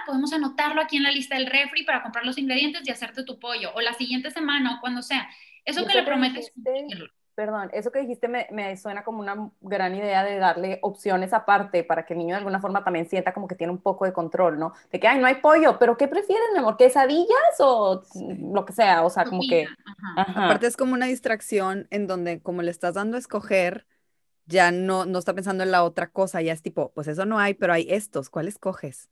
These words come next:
Speaker 3: Y como que
Speaker 1: Ajá.
Speaker 3: el sentir que ellos pueden escoger, ajá, como dices, control, también siento que les da un poco más, o sea,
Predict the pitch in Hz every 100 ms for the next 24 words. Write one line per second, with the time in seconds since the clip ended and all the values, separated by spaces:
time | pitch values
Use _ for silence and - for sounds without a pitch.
0 | - 151 240 160 170 165 180 180 170 220
1 | 208 208 214 202 208 190 190 170 196 208
2 | 170 175 170 160 156 160 160 165 160 202
3 | - _ _ - 165 165 175 160 190 185
4 | 175 165 165 - 165 180 170 160 156 -
5 | _ _ 175 - 151 143